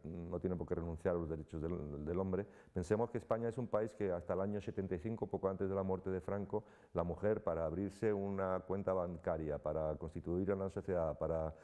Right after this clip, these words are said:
sacarse el pasaporte, necesitaba la autorización o del padre o del marido, ¿no? Entonces venimos de, realmente de muy atrás y la revolución de la mujer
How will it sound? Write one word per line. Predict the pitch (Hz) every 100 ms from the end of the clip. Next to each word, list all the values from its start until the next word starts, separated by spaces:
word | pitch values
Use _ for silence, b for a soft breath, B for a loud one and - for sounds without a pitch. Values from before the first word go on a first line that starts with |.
| B
sacarse | - 80 92 -
el | 90
pasaporte, | 82 87 90 101 - - B B
necesitaba | 92 76 73 - 95
la | 98
autorización | 95 - 80 - 76 98 101
o | 85
del | 78
padre | 71 90 92 101
o |
del | 90 78
marido, | 73 98 - -
¿no? | - 165 B B B B
Entonces | 95 107 101
venimos | - 98 110 127
de, | 117 110 -
realmente | 104 107 117
de | 104
muy | 101
atrás | 104 90 110 127 - - -
y | 92 92 90
la | 82 90
revolución | 90 87 82 101 107 107
de | 104
la | 101
mujer | 101 - 113 -